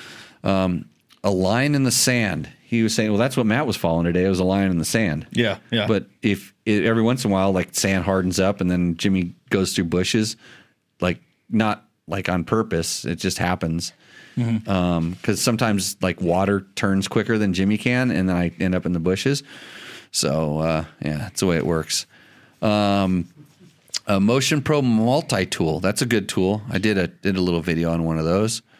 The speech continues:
Speaker 1: Um, I think that's, uh, I think that's about it. You have anything else, Logan? What do you have to say? Did you prepare your segment for this week?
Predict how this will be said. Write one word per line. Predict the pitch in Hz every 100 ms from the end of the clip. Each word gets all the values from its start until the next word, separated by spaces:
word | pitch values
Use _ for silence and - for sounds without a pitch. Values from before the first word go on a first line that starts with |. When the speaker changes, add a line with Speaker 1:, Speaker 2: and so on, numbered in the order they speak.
| _ _ _ -
Speaker 1:
Um, | 80 87 85 82 82 80 80 _ _ _ - 131 _ - -
I |
think | 113 113
that's, | 113 113 -
uh, | 110
I | 104
think | 101 107
that's | 104
about | 104 107 110
it. | 80 -
You | -
have | 107
anything | 107 107
else, | 107 113
Logan? | 120 123 127
What | 110
do |
you | 113
have | 101
to | -
say? | 92 78 - _ _ _ _ _ _ _ _ _ _ _
Did | 110
you | 107
prepare | 107 113 107
your | 101
segment | 107 104 117 120 - _ _ _ _ _ _ _ _ -
for | 110
this | 110
week? | 123 127 127